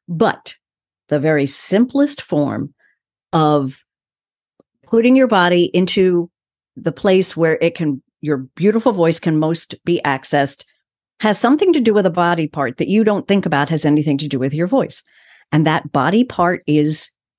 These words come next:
your shoulders. Look, where do we carry stress and tension, anxiety? In our shoulders, right? So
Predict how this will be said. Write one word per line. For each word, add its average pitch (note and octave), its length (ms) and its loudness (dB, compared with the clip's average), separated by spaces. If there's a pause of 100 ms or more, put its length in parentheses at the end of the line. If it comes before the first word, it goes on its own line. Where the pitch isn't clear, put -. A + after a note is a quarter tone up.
(460)
your G3+ 160 0
shoulders. C3+ 720 -2 (840)
Look, - 360 -6 (280)
where A#3+ 240 2
do F4+ 80 4
we D#4+ 100 2
carry F#3+ 320 2
stress E3 400 0
and D#3+ 120 0
tension, D#3 460 -2 (560)
anxiety? D3+ 640 0 (260)
In D#3+ 120 2
our B2+ 80 0
shoulders, C3+ 540 -8
right? D3 220 -8 (580)
So - 420 -2